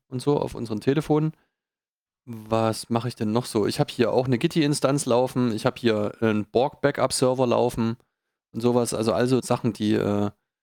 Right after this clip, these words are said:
bringt Synology mit Bordmitteln gu-, ganz gut mit und da kann man sich einfach mal durchklicken. Gibt's auch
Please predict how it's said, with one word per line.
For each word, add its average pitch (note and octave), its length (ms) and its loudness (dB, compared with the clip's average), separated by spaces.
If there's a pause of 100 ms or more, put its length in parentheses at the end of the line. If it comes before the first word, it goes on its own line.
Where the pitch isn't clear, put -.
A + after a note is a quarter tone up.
(800)
bringt C3+ 240 2
Synology B2 760 2 (640)
mit B2 240 0
Bordmitteln B2+ 920 -2
gu-, - 120 -4
ganz B2+ 220 -2
gut A#2+ 140 -2
mit B2+ 240 0
und A2+ 120 -2
da A2 80 0
kann B2 160 -2
man A#2+ 100 0
sich A2+ 160 -8
einfach A#2 200 0
mal A2+ 140 0
durchklicken. B2 560 -4 (720)
Gibt's - 180 -18
auch G#2+ 280 0